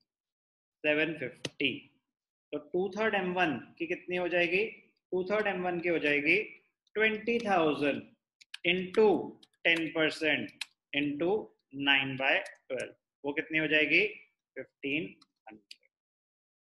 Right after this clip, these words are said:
ये ध्यान देना है, उसको हमने split कर दिया, उसको हमने split कर दिया। एम टू का तो कोई लेना देना नहीं है, एम टू का यहाँ पे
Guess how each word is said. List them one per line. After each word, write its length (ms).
ये 160
ध्यान 280
देना 240
है, 60
उसको 260
हमने 380
split 480
कर 160
दिया, 200
उसको 220
हमने 340
split 360
कर 100
दिया। 280
एम 140
टू 140
का 120
तो 120
कोई 160
लेना 220
देना 240
नहीं 180
है, 300
एम 220
टू 120
का 120
यहाँ 260
पे 140